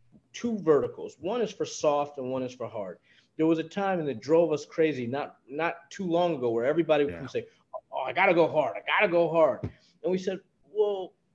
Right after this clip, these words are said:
Speaker 1: yeah, we get it, but, but do you really have to go hard?" "Yeah, if I wanna be competitive, I gotta go hard."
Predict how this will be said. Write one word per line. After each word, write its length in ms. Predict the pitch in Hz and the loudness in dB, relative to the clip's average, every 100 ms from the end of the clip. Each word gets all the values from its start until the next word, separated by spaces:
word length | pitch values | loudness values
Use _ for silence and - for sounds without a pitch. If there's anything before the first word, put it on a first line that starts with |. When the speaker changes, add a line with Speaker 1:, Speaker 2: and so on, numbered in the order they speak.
| _ - _ | _ -20 _
Speaker 1:
yeah, 440 | 160 185 190 156 165 | -8 2 6 6 4
we 180 | 170 | 2
get 360 | 143 123 202 220 | -4 4 6 8
it, 280 | 151 151 131 | 6 2 2
but, 240 | 156 127 | 0 2
but 220 | 131 110 | -4 -6
do 140 | 147 170 | -8 -2
you 120 | 170 | -2
really 400 | 127 139 190 226 | 0 2 4 2
have 220 | 240 262 - | 0 -2 -2
to 80 | |
go 200 | 226 233 | -2 2
hard?" 200 | 226 - 170 | 2 0 0
"Yeah, 160 | 220 131 131 | 0 0 -8
if 300 | 120 123 139 | -10 -10 -6
I 60 | |
wanna 180 | 151 185 | -4 -2
be 120 | 180 | -4
competitive, 400 | - 160 180 147 | -12 -6 -2 -2
I 20 | |
gotta 140 | 127 113 | -4 -6
go 80 | 110 | -8
hard." 200 | 107 | -12